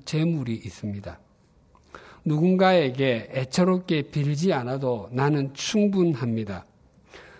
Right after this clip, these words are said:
나는 하나님과 그 나라보다는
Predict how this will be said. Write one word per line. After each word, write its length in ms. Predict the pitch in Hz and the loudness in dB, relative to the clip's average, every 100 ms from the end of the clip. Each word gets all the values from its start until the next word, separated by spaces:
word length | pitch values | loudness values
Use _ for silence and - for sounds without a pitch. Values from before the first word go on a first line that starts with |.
| - | -2
나는 480 | 165 175 180 165 131 | 2 4 6 4 2
하나님과 1000 | 120 202 185 175 135 110 123 113 90 - - | 2 2 4 4 0 0 0 -2 -4 -12 -2
그 260 | 156 170 | 4 4
나라보다는 1040 | 156 156 180 151 127 139 131 110 117 98 | 4 4 4 2 0 0 2 0 0 -2